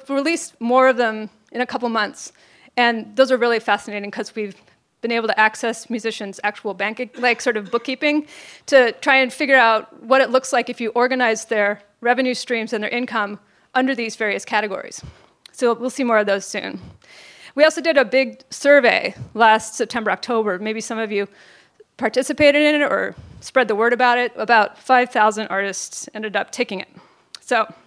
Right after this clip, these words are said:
we're starting to release the data from these, from this, these three different methods. Um,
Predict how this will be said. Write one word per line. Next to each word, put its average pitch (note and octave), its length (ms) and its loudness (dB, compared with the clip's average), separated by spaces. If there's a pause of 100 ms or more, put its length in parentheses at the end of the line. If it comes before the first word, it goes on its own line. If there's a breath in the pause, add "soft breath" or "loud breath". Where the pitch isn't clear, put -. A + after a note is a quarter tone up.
(1040 soft breath)
we're C4+ 240 6
starting D#4 460 2
to E4 60 4
release B3 520 0 (220)
the G#3+ 340 4 (100)
data A3+ 240 4
from G#3+ 200 -6
these, G3+ 460 -8
from A#3+ 140 -4
this, A3 280 -4 (140)
these G#3 280 -12 (120)
three A3 160 0
different G#3 280 -2
methods. F#3+ 440 -2 (460 loud breath)
Um, A3+ 420 4